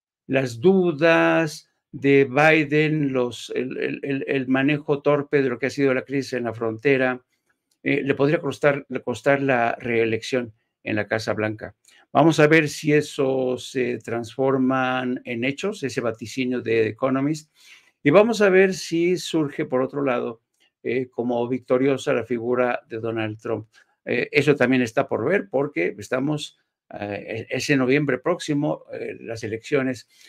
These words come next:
Ya un Donald Trump tiene que sortear un sinnúmero de obstáculos relacionados con los más de noventa y tantos delitos que se le imputan.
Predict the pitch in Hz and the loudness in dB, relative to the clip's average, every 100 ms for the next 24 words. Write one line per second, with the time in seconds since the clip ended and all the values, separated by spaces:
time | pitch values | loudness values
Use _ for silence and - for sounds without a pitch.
0 | _ - 147 185 170 175 147 147 151 170 | _ 2 4 4 2 0 2 4 4 4
1 | 147 147 151 151 147 147 156 151 135 123 | 2 2 2 0 0 0 -2 -2 -4 0
2 | 135 135 135 _ _ - 165 165 - 135 | 0 0 -4 _ _ 0 0 2 0 0
3 | 160 170 143 127 123 - 131 - 135 127 | 2 2 2 0 -4 -4 -4 -4 -4 -4
4 | 120 101 101 113 117 117 120 - 107 104 | -4 -6 -6 -6 -4 -4 -6 -6 -6 -6
5 | 107 127 139 123 113 110 107 110 147 156 | -4 -4 -2 -4 -4 -4 -4 0 0 0
6 | 131 113 123 170 123 - 104 104 107 104 | -4 -4 -6 -6 -8 -8 -10 -8 -10 -6
7 | 151 143 117 | -4 -4 -6